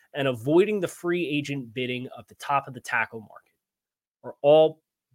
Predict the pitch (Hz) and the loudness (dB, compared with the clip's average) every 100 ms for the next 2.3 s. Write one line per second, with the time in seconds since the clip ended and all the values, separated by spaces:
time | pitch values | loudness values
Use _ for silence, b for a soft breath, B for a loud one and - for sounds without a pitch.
0 | _ _ - 170 147 127 143 135 127 127 | _ _ 2 4 4 0 -4 -2 0 -2
1 | 117 120 - 131 120 131 113 98 92 76 | -4 -6 -8 -8 -8 -8 -10 -10 -14 -20
2 | _ - | _ -20